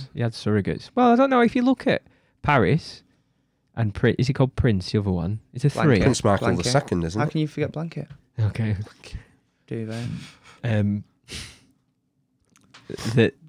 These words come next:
Speaker 1: how are we talking about this again?
Speaker 2: I've got to stop. I have to stop. Honestly.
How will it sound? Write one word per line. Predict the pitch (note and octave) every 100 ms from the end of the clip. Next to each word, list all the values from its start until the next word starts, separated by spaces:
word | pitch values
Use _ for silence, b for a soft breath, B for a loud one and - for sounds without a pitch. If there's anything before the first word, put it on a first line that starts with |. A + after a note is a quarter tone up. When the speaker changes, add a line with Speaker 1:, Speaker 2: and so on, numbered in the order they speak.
| -
Speaker 1:
how | E3
are |
we | B3+
talking | - A3+ A#3+
about | A#3+ C3+
this | A#2 D#3
again? | B2+ A#2+ C#3+
Speaker 2:
I've | A#2+ -
got | C3+ C4
to | -
stop. | A2+ A2+ A2+ -
I |
have | - A#2 -
to | A2+
stop. | - G#2 G2+ -
Honestly. | B2 A#2+ - - - - - - C#4